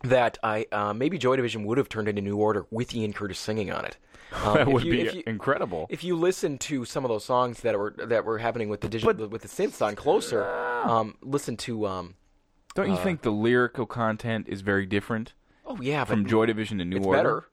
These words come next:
Speaker 1: It's better than New Orders.
Speaker 2: Of course, it's
Speaker 1: Some
Speaker 2: some
Speaker 1: of
Speaker 2: of the best
Speaker 1: Bernard
Speaker 2: lyri-
Speaker 1: Sumner's a horrible lyricist in some ways. I mean, early on, New Order's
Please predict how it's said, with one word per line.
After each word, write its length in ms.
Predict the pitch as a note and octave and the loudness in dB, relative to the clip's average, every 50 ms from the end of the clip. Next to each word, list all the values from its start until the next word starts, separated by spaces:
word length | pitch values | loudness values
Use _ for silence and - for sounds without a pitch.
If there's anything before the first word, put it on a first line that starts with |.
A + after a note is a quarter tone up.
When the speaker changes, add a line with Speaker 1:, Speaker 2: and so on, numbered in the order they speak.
| _ _ _ _ | _ _ _ _
Speaker 1:
It's 120 | - - - | -18 -14 -2
better 240 | A#2+ D3 F#3+ G3 C3+ | 0 2 2 2 2
than 140 | A#2+ A2+ | 0 -2
New 100 | A2+ A2+ | -4 -4
Orders. 420 | G#2+ G2 G2 G2 A2 A2 - - - _ - | -4 -4 -4 -4 -6 -8 -12 -16 -20 _ -6
Speaker 2:
Of 160 | A#2+ A2 - | -6 -6 -4
course, 480 | - - F#2+ F#2 F#2 - F#3 - - - | 0 2 4 4 4 2 0 -4 -10 -14
it's 120 | - - - | -10 -2 2
Speaker 1:
Some 80 | A#3+ | 4
Speaker 2:
some 20 | - G#3 | 4 4
Speaker 1:
of 20 | |
Speaker 2:
of 60 | E3 | 4
the 60 | B2 | 4
best 240 | G#2 A2+ A2 G#2 C3+ | 2 2 0 0 0
Speaker 1:
Bernard 260 | C#3 D3 D#3 E3+ F#3 G#3+ | 2 4 4 4 4 2
Speaker 2:
lyri- 20 | - | 2
Speaker 1:
Sumner's 360 | E3+ F#3+ G3 D3 A#2+ - - | 0 0 0 -2 -2 -4 -4
a 140 | - A#2+ - | -2 0 0
horrible 360 | - - F3 G#3 E3+ B2+ A#2+ | 0 2 0 0 0 0 -2
lyricist 400 | C3 E3+ F#3+ D3 - - G2+ - | -4 -4 -4 -6 -8 -10 -12 -14
in 80 | - G2 | -14 -14
some 180 | - G#2+ G2 F#2+ | -12 -10 -10 -8
ways. 240 | E2+ E2 - - - _ - | -10 -10 -12 -14 -10 _ -2
I 40 | |
mean, 120 | C3 C#3+ C#3 | 0 0 2
early 320 | C3+ F3+ G#3+ G#3 D3 B2 | 2 2 2 4 2 2
on, 220 | A#2 C3 C#3 B2 A2 | 2 0 0 0 -2
New 100 | G#2+ G2 | -4 -4
Order's 380 | F#2+ F#2 F#2 F2+ - - - | -4 -4 -6 -8 -12 -14 -20